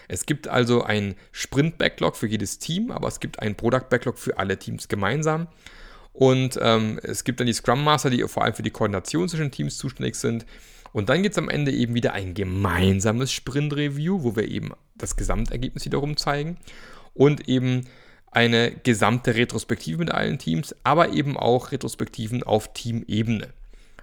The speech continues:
Ja, und dann geht's am Ende eben auch darum, immer wieder ein potenziell lieferbares Produkt zu liefern. Also es ist ein relativ simples, ähm, ähm, Ding, wo bis zu acht Teams miteinander arbeiten können. Und, äh, dann gibt's tatsächlich noch das sogenannte Less Huge,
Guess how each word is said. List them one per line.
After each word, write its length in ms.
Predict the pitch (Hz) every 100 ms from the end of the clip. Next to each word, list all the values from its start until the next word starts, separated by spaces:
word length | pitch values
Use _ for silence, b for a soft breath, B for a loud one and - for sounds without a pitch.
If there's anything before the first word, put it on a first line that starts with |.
| -
Ja, 140 | 110 117
und 220 | - 104
dann 180 | 113 120
geht's 260 | 127 -
am 160 | - 107
Ende 240 | 123 143
eben 220 | 143 131 127
auch 100 | 120
darum, 260 | 110 117
immer 280 | 120 127 127
wieder 260 | 117 117 -
ein 160 | 110
potenziell 460 | - 107 98 117 113
lieferbares 560 | 113 117 110 101 101
Produkt 400 | - 113 113 -
zu 160 | - 110
liefern. 420 | 113 110 - - B B B B
Also 180 | 117 143
es 80 | -
ist 40 |
ein 80 | 135
relativ 600 | 120 143 180 - 170 - B B -
simples, 840 | 104 104 156 226 226 - - -
ähm, 520 | 127 117 110 110 - -
ähm, 200 | - 110
Ding, 320 | 131 214 240 -
wo 160 | 120
bis 420 | 107 147 - - -
zu 400 | 151 135 127 - -
acht 420 | 107 - - -
Teams 300 | - 170 233
miteinander 260 | - 110 -
arbeiten 400 | 160 170 - 175
können. 280 | 175 175 196 B B B B B B B -
Und, 360 | 120 123 120
äh, 340 | - 120 117 110
dann 200 | 110 135
gibt's 180 | 151
tatsächlich 300 | 143 139 131
noch 140 | 131 -
das 200 | 107 -
sogenannte 300 | 117 107 101
Less 280 | 101 104 -
Huge, 600 | 92 101 147 208 -